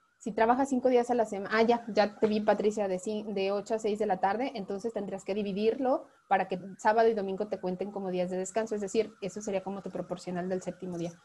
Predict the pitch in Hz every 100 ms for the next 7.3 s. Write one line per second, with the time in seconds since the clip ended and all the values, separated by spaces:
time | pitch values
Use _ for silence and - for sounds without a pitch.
0 | _ - 214 214 214 240 233 254 247 214
1 | 220 233 202 208 226 220 190 190 196 202
2 | - 220 190 175 180 185 190 190 214 226
3 | 226 214 202 202 208 202 202 - 185 180
4 | 180 180 190 - - 180 175 - 156 156
5 | 151 - _ _ _ _ _ _ _ _
6 | _ - 220 226 233 233 233 233 233 240
7 | 240 240 240